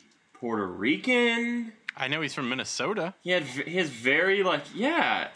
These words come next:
Speaker 1: but he has very
Speaker 2: He has a British
Speaker 1: n-,
Speaker 2: name.
Speaker 1: interesting
Speaker 2: Nelson.
Speaker 1: feature. His features are very different. I don't know.
Speaker 2: Yeah. Uh,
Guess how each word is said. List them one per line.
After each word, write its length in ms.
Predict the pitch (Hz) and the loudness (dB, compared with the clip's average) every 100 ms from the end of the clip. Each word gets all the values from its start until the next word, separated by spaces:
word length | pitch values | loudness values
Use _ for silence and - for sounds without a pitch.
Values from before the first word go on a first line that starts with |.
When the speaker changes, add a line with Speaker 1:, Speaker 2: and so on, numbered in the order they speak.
| 151 | -2
Speaker 1:
but 200 | 202 190 - - - _ - - | 0 0 -4 -20 -20 _ -20 -2
he 100 | 190 | 0
has 140 | 160 | 0
very 600 | 110 131 160 180 170 147 - - - | 0 2 4 4 2 -2 -10 -20 -14
Speaker 2:
He 140 | 120 | -4
has 180 | 147 156 | -2 -2
a 40 | 135 | -4
British 360 | 117 147 127 | -2 0 -2
Speaker 1:
n-, 40 | 120 | -2
Speaker 2:
name. 440 | 120 156 104 113 - 143 | -2 -2 -4 -6 -4 -2
Speaker 1:
interesting 480 | 165 165 170 104 | -2 -2 -4 -2
Speaker 2:
Nelson. 300 | 120 - 139 | -2 0 0
Speaker 1:
feature. 300 | 147 113 95 - | 0 -2 -4 -4
His 200 | 135 - | -6 -4
features 480 | - 165 160 120 113 | -2 -2 -2 -2 -2
are 120 | 101 | -2
very 960 | 110 120 120 117 117 113 110 107 104 - - _ | 0 2 2 2 0 -2 -4 -6 -8 -12 -20 _
different. 400 | - 110 98 92 - | -8 -8 -8 -10 -10
I 80 | 107 | -6
don't 140 | 98 92 | -4 -6
know. 140 | 98 - _ _ _ _ _ _ - | -10 -16 _ _ _ _ _ _ -8
Speaker 2:
Yeah. 400 | 151 127 127 143 - - _ - | -4 -2 -2 -4 -10 -20 _ -4
Uh, 640 | 113 113 107 110 107 107 | -2 0 0 0 0 -4